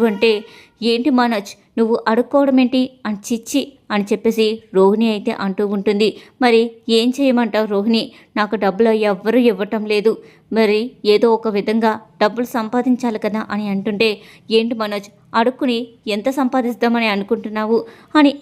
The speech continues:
అంటూ ఉంటే, అప్పుడే ఇక బాలు అయితే, "ఏం చేస్తాం, మీనా గుడికి వెళ్ళింది, గుడికి వెళ్ళిన తర్వాత అక్కడ వీడు అడుక్కుంటూ కనిపించాడు, ఇక వెంటనే నాకు ఫోన్ చేసింది, ఎంత ఏమన్నా కూడా వీడిని చూస్తే నాకే బాధ కలిగింది. సరేరా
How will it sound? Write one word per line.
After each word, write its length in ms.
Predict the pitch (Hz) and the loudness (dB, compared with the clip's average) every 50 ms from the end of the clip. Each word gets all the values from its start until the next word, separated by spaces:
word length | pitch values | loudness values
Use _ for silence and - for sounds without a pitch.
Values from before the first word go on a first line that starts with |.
| 226 214 | -8 -8
అంటూ 160 | 208 196 233 233 220 | -4 -2 -2 -2 -2
ఉంటే, 200 | 220 208 233 220 214 220 220 - _ _ _ - 226 | 0 2 2 2 2 0 -4 -12 _ _ _ -2 -2
అప్పుడే 260 | 226 - 302 294 262 - - - _ _ _ _ - 226 | -2 -2 -2 -2 -2 -2 -6 -12 _ _ _ _ -2 -2
ఇక 120 | 240 233 226 196 202 | 0 0 -2 -2 -2
బాలు 240 | 208 202 208 226 240 240 226 | -4 -2 -2 0 0 2 0
అయితే, 200 | 220 226 247 226 220 220 220 220 _ _ - 214 202 | 2 2 0 0 0 -2 -6 -10 _ _ -4 -2 0
"ఏం 100 | 202 208 220 - | 0 0 0 -2
చేస్తాం, 340 | 247 233 226 - 247 247 240 240 - _ _ _ _ - | -2 -4 -2 -2 -2 -2 -2 -4 -8 _ _ _ _ -4
మీనా 280 | 208 202 208 214 220 226 254 277 269 - | -2 0 0 0 0 0 0 0 2 2
గుడికి 240 | 220 214 226 247 226 233 | 2 2 2 2 2 2
వెళ్ళింది, 360 | 233 220 220 220 214 208 220 - - - - - 220 | 2 2 2 0 2 0 0 -2 -4 -8 -10 -2 2
గుడికి 220 | 214 214 220 220 208 | 2 2 2 0 -2
వెళ్ళిన 280 | 214 214 208 208 208 196 214 | -2 -2 -2 -2 -4 -2 -2
తర్వాత 300 | 214 208 202 214 226 220 226 208 202 | -2 0 0 0 -2 0 -2 -4 -4
అక్కడ 180 | 208 220 202 208 220 220 | -2 -2 -2 0 0 0
వీడు 160 | 226 226 220 - - - | 0 -2 -2 -2 -2 -2
అడుక్కుంటూ 380 | 190 196 196 - 226 208 - - - 226 | -2 -2 -4 -4 -6 -4 -4 -2 -2 -2
కనిపించాడు, 580 | 214 196 196 214 202 202 - 214 208 196 220 220 - - - - - _ 269 | -2 -2 -2 -4 -6 -6 -4 -2 2 2 2 2 2 -2 -14 -20 -4 _ 0
ఇక 100 | 262 269 247 214 | 0 2 0 0
వెంటనే 340 | 214 214 208 233 233 240 226 220 226 226 226 220 | 0 0 0 0 0 0 0 0 -2 -4 -4 -4
నాకు 160 | 208 196 202 - - | -6 -6 -6 -6 -4
ఫోన్ 200 | 220 202 202 208 196 | -2 -2 -2 0 0
చేసింది, 400 | 233 214 208 208 226 220 214 226 185 - - - - - _ _ _ - 202 | 0 0 0 0 0 0 2 0 0 -2 -6 -14 -20 -20 _ _ _ -2 -2
ఎంత 200 | 202 214 208 220 240 240 233 226 247 247 _ _ 208 180 190 202 | -2 -2 -2 -2 -2 -2 -2 -4 -6 -10 _ _ -6 -2 0 0
ఏమన్నా 360 | 196 214 226 226 226 226 226 220 220 233 | 2 0 0 0 0 0 0 -2 0 0
కూడా 180 | 226 247 247 233 220 226 247 247 - 214 | 2 2 2 0 0 -4 -6 -8 -4 -2
వీడిని 240 | 220 214 214 208 202 208 | -2 0 0 -2 -2 -2
చూస్తే 240 | 196 196 - 220 226 214 | -4 -2 0 0 0 0
నాకే 260 | 202 202 196 - 226 220 196 214 | -2 -2 -2 0 0 0 2 2
బాధ 140 | 202 202 202 196 208 | 0 0 0 -2 -2
కలిగింది. 380 | 202 196 196 214 196 185 220 196 - - - - - - - | -2 -2 -2 -2 0 0 -2 -2 -4 -8 -18 -20 -18 -4 0
సరేరా 380 | 254 247 247 269 269 269 247 | 2 2 2 2 0 0 -2